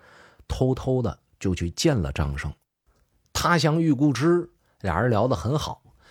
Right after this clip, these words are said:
而且这于长啊，聊着聊着呢，就嗨了。嗯，说我呢，想要归顺汉朝，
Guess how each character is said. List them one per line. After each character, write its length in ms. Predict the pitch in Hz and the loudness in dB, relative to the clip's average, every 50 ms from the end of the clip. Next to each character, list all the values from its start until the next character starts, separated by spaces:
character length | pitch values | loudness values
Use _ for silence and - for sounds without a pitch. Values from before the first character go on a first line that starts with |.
| - - - - - | -20 -20 -20 -8 -4
而 140 | 95 113 | -2 -2
且 300 | 143 107 110 78 73 71 - _ _ _ _ _ _ _ | -2 -2 -2 -4 -6 -6 -10 _ _ _ _ _ _ _
这 140 | - 117 101 98 | -2 0 0 2
于 180 | 90 107 147 | 2 2 0
长 300 | 151 - - 76 78 90 | 0 0 -2 -4 -2 0
啊， 120 | 98 92 85 | 0 0 0
聊 260 | 82 82 76 95 127 | 0 0 0 0 2
着 80 | 139 | 2
聊 220 | 117 98 85 85 95 | 2 2 2 0 0
着 80 | 104 | 0
呢， 180 | 98 95 92 90 | -2 -2 -2 -2
就 160 | 90 104 101 | -2 -4 -4
嗨 380 | 85 - - - 190 208 214 214 | -4 -4 -2 0 0 0 0 0
了。 200 | 202 - - - _ _ _ _ _ - 92 | 0 -2 -4 -8 _ _ _ _ _ -10 -8
嗯， 120 | 87 85 | -8 -6
说 120 | 85 117 | -4 -4
我 200 | 117 104 95 78 | -2 -2 0 0
呢， 280 | 73 80 95 107 110 117 127 _ _ _ _ _ _ _ _ | 0 0 -2 -2 -4 -6 -10 _ _ _ _ _ _ _ _
想 300 | - - - 90 - 69 | -8 -4 -4 -4 -2 -2
要 100 | 87 92 | -2 -2
归 240 | 92 - 143 147 143 | 0 0 0 0 0
顺 160 | 127 123 104 | 0 -2 -2
汉 220 | 92 - 113 101 85 | -2 -2 -2 -2 -2
朝， 280 | 87 85 82 95 - | -2 -2 -2 -4 -6